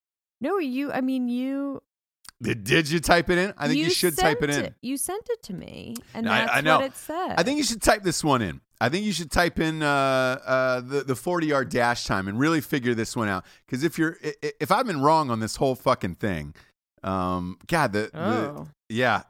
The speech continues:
Speaker 2: it, it's gonna,
Speaker 1: Oh.
Speaker 2: it's gonna rain down on me. John Ross. Yeah, yeah, John Ross.
Speaker 1: Jonathan Ross. Yeah.
Speaker 2: Yeah, well, uh, he's going, it's, uh, you know, he went to University of Washington, uh, so d-,
Speaker 1: To
Speaker 2: d-
Speaker 1: th-, to that point, you found it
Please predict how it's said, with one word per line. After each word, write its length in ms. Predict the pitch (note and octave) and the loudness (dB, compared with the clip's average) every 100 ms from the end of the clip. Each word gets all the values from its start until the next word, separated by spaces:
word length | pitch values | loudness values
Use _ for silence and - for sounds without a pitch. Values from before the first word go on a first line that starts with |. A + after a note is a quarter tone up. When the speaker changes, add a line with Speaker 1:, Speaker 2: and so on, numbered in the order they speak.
| - | -8
Speaker 2:
it, 180 | G#2 C#3 | -4 -4
it's 200 | D#3+ G3 | -2 2
gonna, 480 | F3 F#3 D#3+ C3 C#3+ | 2 4 2 2 0
Speaker 1:
Oh. 60 | |
Speaker 2:
it's 240 | D#3 D#3 - | -4 -4 2
gonna 260 | A3 G3+ | 4 6
rain 520 | C3+ A#2 D3 D#3 D3+ C#3 | 4 4 4 4 2 2
down 360 | B2+ B2 A#2+ | 4 4 4
on 220 | G2+ F#2 | 2 0
me. 240 | E2 C2+ - _ _ _ _ _ | -4 -6 -12 _ _ _ _ _
John 280 | - F#3+ F#3 | 6 6 6
Ross. 400 | C#3+ D2+ - - - | 2 0 -6 -10 -8
Yeah, 120 | F#2+ - _ _ | -10 -12 _ _
yeah, 140 | D#2 D2 _ _ | -12 -12 _ _
John 260 | D#2+ G2 F2+ | -2 -2 0
Ross. 320 | C2+ B1+ - _ _ | -4 -6 -14 _ _
Speaker 1:
Jonathan 380 | G#3 G3 G3 C4 | -14 -14 -14 -16
Ross. 240 | F4 F#3 _ F#4 | -14 -16 _ -6
Yeah. 80 | B3 A3+ | -4 -4
Speaker 2:
Yeah, 40 | - | 2
well, 480 | D4 E4 E4 D#4 - | 4 6 6 4 -2
uh, 220 | B3 C#4+ B3 | -4 -2 -2
he's 160 | A#3+ B3+ | -4 -4
going, 320 | D4 D4 A3 | -2 -2 -2
it's, 420 | - B3 - - - | -6 -6 -10 -8 -12
uh, 80 | - - - G1+ - _ | -14 -16 -18 -18 -20 _
you 160 | - - | -8 -2
know, 140 | F#2 - - _ | -2 -4 -14 _
he 80 | A3 | -2
went 140 | B3 | -2
to 100 | A3 | 0
University 400 | A3+ G3+ F#3+ - | -2 0 0 2
of 100 | A#2+ | 2
Washington, 760 | G#2 C3 D3+ - D3 D3 C#3 - _ - | 4 4 2 -4 -8 -8 -10 -14 _ -6
uh, 640 | G2+ G#2 G#2+ G#2 G2 - - | -2 0 -2 -4 -4 -8 -10
so 400 | - A#2 A#2 A2+ _ _ _ - | -6 -4 -4 -6 _ _ _ -12
d-, 60 | |
Speaker 1:
To 60 | - | -10
Speaker 2:
d- 160 | - C#4+ | 0 0
Speaker 1:
th-, 100 | B3+ - - | 0 -12 -10
to 160 | D4+ D4+ | -6 -4
that 240 | C#4+ - | -4 -4
point, 320 | B3 A3+ - | -6 -6 -6
you 120 | G3 | -8
found 440 | F#3+ - G3 G#3 A#3+ | -8 -6 -4 -4 -4
it 180 | C4 | -6